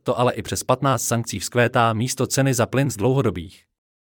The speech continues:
kontraktů tři až šest korun za metr krychlový dostává cirka deset korun za metr krychlový a bude to více, může tedy prodávat výrazně méně plynu, snížit tím náklady a zvýšit zisk. Zastavení tranzitu plynu přes Ukrajinu světoví dodavatelé plynu využijí pro zvýšení ceny,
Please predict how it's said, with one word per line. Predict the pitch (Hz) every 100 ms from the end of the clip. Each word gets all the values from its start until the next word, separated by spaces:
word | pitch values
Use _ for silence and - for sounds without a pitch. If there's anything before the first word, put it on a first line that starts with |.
| _ _ _ _ _ -
kontraktů | 131 160 180 - 165
tři | - 175
až | 127
šest | - 165
korun | - 160 156
za | 135
metr | 135 131
krychlový | 131 123 139 123 104
dostává | 110 139 123 123
cirka | 113 139 -
deset | 110 110 127
korun | - 156 151
za | 135
metr | 139 -
krychlový | - 127 143 143 147
a | - 117
bude | 107 151
to | 151 120
více, | 120 - 127 _ -
může | 110 127 123
tedy | 143 139
prodávat | 131 127 127 123 98
výrazně | 113 160 151 143
méně | 135 131 113
plynu, | 120 147 156 - _
snížit | - - 135 135
tím | 135 110
náklady | 98 117 139 131 143
a | 131 110
zvýšit | 101 123 120 92
zisk. | 147 - -
Zastavení | 92 120 - 127 131 127
tranzitu | 120 120 131 117
plynu | 104 131 151
přes | - 110
Ukrajinu | - - 156 156 143
světoví | 123 120 127 101
dodavatelé | 107 156 156 165 156
plynu | 127 135 151
využijí | 131 143 139 160
pro | - 104
zvýšení | 117 117 131 123
ceny, | - 110 120